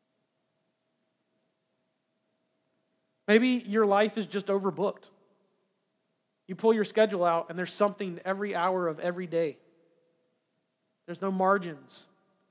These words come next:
to try this, this and to step into forty-two. Maybe you're just apathetic about it. Just, "I don't really care. Like, I got my salvation card, and I'm ready to go."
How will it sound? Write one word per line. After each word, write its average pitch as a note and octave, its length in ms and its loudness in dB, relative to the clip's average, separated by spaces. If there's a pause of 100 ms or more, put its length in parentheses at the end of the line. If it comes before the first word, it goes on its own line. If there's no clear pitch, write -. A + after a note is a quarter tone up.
to E3+ 80 -14
try E3+ 240 0
this, D3+ 320 -10
this E3 240 -10
and D#3 100 -12
to - 200 -16
step D#3+ 280 -4
into D3 120 -14
forty-two. C#3 480 -14 (1900)
Maybe G#3+ 240 2
you're C4+ 160 2
just G#3+ 180 -4
apathetic G3 540 0
about C3+ 240 -10
it. - 80 -20 (1400)
Just, - 160 -20 (760)
"I C#3+ 60 -12
don't F3+ 80 -4
really G3+ 140 -2
care. G3+ 280 -4 (840)
Like, D3+ 240 -12 (480)
I D3 60 -14
got F3+ 160 -2
my F3+ 80 -4
salvation F#3 520 0
card, G#3 240 2
and G3+ 40 -6
I'm F#3 140 -4
ready F#3+ 140 -2
to F#3 60 -10
go." F#3 220 -4